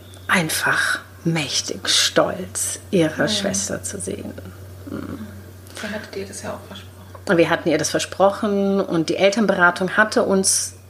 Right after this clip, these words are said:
Speaker 1: davor, wir haben lange darüber geredet, gesagt, Geschwisterkinder müssen ihre Geschwister sehen oder sie sollten die sehen. Die haben nicht die Erwartung an ein rosarotes Pampers-Baby. Das sind Erwachsenenbilder, das sind keine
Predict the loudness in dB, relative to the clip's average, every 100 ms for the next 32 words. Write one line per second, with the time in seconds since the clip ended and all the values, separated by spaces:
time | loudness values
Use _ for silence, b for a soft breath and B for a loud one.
0 | -2 -2 -2 0 6 6 6 4 4 4
1 | 4 2 2 2 -2 -2 -4 -6 -6 -4
2 | -4 0 0 -2 -6 -10 B B B B
3 | B B B B B -2 2 4 4 6
4 | 2 2 0 4 4 6 6 6 6 4
5 | 2 0 0 -2 -2 0 -2 -4 -4 0
6 | 2 4 4 2 2 0 -4 -6 -4 -2
7 | 0 4 8 8 6 0 0 0 2 2
8 | -2 -6 -4 0 4 6 6 4 2 0
9 | 0 0 -2 -2 0 2 0 0 0 0
10 | 0 0 0 -2 -4 -4 -4 -4 -2 -2
11 | -4 -6 -6 -6 -2 0 2 2 0 -10
12 | -10 -4 0 0 2 0 2 2 2 2
13 | 0 0 -2 -4 -2 -2 -2 -2 -2